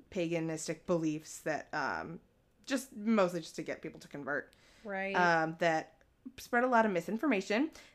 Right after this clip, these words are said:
Speaker 1: They blame early male doctors who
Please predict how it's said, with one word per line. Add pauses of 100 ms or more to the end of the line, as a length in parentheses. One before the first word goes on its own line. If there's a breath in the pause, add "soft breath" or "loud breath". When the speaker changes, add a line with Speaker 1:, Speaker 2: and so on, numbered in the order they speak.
(120)
Speaker 1:
They
blame
early
male
doctors (880 soft breath)
who